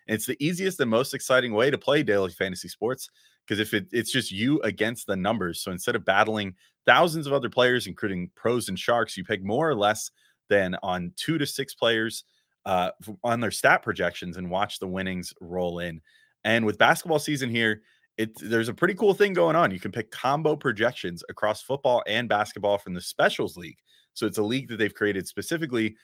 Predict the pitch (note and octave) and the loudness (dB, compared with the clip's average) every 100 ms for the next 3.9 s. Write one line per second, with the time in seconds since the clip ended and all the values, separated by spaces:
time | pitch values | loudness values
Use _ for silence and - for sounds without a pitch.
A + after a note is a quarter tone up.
0 | _ - G#2 - A2 D#3 D3+ C#3+ A2 D3 | _ -2 -2 2 2 4 2 2 2 2
1 | - G#2+ F#2+ G2 F2+ G#2 F#2 - D3+ E3+ | 2 -4 -2 -4 -4 -6 -6 0 0 2
2 | C3 B2+ A2+ G#2+ G#2 - F2+ F#2 A2 F#2+ | -2 0 4 4 2 -4 -6 -6 -6 -12
3 | - F2 E2+ - G2+ A#2+ F3 G2 | -8 -8 -8 -8 -6 -2 -2 -2